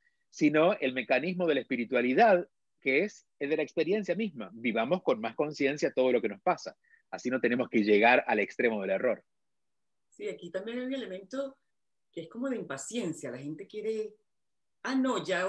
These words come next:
Speaker 2: escuché los cuatro últimos cursos de Julio Bebione, entonces
Speaker 1: <laughs>
Speaker 2: ya yo estoy listo". Pero después se da cuenta,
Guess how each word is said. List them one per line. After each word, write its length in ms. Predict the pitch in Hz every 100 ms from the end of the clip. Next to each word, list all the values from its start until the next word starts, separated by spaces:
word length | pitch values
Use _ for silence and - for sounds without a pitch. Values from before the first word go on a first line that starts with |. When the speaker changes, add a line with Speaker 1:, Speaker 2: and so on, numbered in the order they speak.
| 240
Speaker 2:
escuché 760 | 240 254 240 - 247 269 294 285
los 380 | 220 - -
cuatro 680 | - 196 226 226 269 277 - -
últimos 500 | 262 262 269 262 -
cursos 340 | 247 247 254
de 80 | 247
Julio 240 | 220 233
Bebione, 640 | 247 208 196 208 208 247 294
entonces 640 | 254 202 190 180 - 262
Speaker 1:
<laughs> 220 | 247 - - _ _ _
Speaker 2:
ya 180 | 151 151
yo 140 | 165
estoy 360 | 262 - 262 294
listo". 640 | 254 214 - - - - _ _
Pero 140 | 156 156
después 240 | 151 151
se 80 | 190
da 100 | 190
cuenta, 260 | 190 190